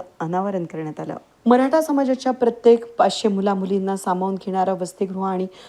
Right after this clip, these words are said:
छत्रपती शाहू महाराज संशोधन प्रशिक्षण आणि मानव विकास संस्था सारथी या संस्थेच्या विभागीय कार्यालयाच्या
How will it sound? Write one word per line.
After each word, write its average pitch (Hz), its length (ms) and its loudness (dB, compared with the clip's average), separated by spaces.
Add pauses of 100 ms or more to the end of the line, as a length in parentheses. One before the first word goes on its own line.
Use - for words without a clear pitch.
(120)
छत्रपती 208 460 0
शाहू 208 280 4
महाराज 240 340 2
संशोधन 196 480 -2
प्रशिक्षण 185 520 -6 (420)
आणि 214 200 4
मानव 214 440 2
विकास 202 640 -4
संस्था 175 540 -2 (420)
सारथी 175 640 0
या 175 140 -2
संस्थेच्या 190 560 -4
विभागीय 185 440 -2
कार्यालयाच्या 185 640 -2